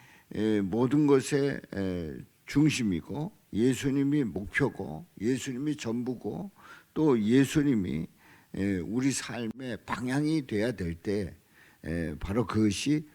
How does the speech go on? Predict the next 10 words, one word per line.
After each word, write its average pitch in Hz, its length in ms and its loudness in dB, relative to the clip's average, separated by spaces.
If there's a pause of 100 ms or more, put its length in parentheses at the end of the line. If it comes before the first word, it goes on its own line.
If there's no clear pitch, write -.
부흥이라 101 580 -4
말이지요. 65 500 -18 (720)
물론, 113 500 6 (460)
어, 107 280 4
이렇게, 135 720 8 (140)
에, 92 160 2
예수님을 110 500 4
바라보면서 85 800 -2
예수님을 101 560 0
고백하면서 90 1160 -10